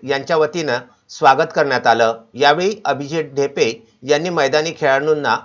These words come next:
प्रोत्साहित केलं. अठ्ठावन्न किलो गटातील कबड्डीच्या सामन्याचे उद्घाटन करून मैदानी खेळाडूंची भेट घेऊन कार्यक्रमाला सुरुवात करण्यात आली होती. यावेळी पंचायत समिती माजी सभापती सरिता देशमुख, भारतीय जनता पार्टी तालुका अध्यक्ष बबन गावंडे,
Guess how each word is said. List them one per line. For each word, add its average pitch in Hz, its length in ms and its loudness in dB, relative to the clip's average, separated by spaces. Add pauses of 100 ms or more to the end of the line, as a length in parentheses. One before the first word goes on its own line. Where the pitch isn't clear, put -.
(140)
प्रोत्साहित 156 500 0
केलं. 120 340 2 (440)
अठ्ठावन्न 190 540 2
किलो 196 220 0
गटातील 165 440 -2
कबड्डीच्या 156 540 -2
सामन्याचे 147 460 -2
उद्घाटन 139 460 -2
करून 139 300 0 (280)
मैदानी 160 480 2
खेळाडूंची 156 520 0
भेट 143 280 -2
घेऊन 135 220 2 (120)
कार्यक्रमाला 160 580 0
सुरुवात 151 320 0 (100)
करण्यात 131 300 0
आली 123 160 0
होती. 117 480 -6 (200)
यावेळी 143 340 4
पंचायत 156 360 -2
समिती 156 360 -6
माजी 135 280 -4
सभापती 131 600 -4 (300)
सरिता 160 420 0
देशमुख, 156 540 -4 (220)
भारतीय 131 400 2
जनता 165 240 0
पार्टी 165 380 0
तालुका 139 360 0
अध्यक्ष 131 400 -2 (340)
बबन 160 380 0
गावंडे, 135 540 4